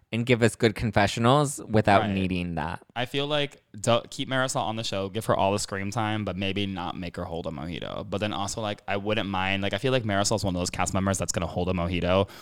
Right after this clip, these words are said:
Speaker 2: just because she's there by default.
Speaker 1: Yeah.
Speaker 2: She's grandfathered in.
Speaker 1: Yeah.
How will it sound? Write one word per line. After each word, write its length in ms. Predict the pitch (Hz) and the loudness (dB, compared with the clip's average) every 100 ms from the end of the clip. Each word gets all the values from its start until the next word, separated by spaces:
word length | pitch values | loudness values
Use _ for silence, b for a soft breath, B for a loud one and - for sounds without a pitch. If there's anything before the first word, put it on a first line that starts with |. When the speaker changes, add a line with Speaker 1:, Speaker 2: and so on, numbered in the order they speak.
| B B B - | B B B -4
Speaker 2:
just 200 | 113 - | -2 0
because 280 | 113 117 104 | 0 2 4
she's 160 | 117 | 4
there 140 | 98 101 | 4 4
by 120 | 95 | 4
default. 520 | 87 80 - 53 - - | -2 -8 -10 -10 -12 -6
Speaker 1:
Yeah. 160 | 80 | -4
Speaker 2:
She's 120 | - - | -4 -4
grandfathered 540 | 101 95 85 80 52 | -10 -10 -12 -12 -12
in. 180 | 90 98 | -10 -8
Speaker 1:
Yeah. 180 | 92 78 | -4 -4